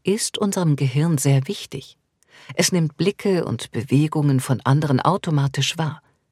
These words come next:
Zu verlieren ist in erster Linie ein soziales Phänomen. Und es bringt Körper und Geist in Gefahr. Gäbe es niemanden außer uns, wäre uns Scheitern egal.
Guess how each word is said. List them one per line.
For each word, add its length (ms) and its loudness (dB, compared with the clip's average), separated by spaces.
Zu 340 0
verlieren 840 0
ist 200 0
in 200 0
erster 380 0
Linie 380 2
ein 140 -2
soziales 640 -2
Phänomen. 500 -6
Und 180 4
es 160 2
bringt 320 -2
Körper 420 2
und 180 -4
Geist 340 0
in 140 0
Gefahr. 460 -4
Gäbe 240 4
es 220 0
niemanden 480 4
außer 440 2
uns, 500 -2
wäre 260 2
uns 180 2
Scheitern 380 2
egal. 420 0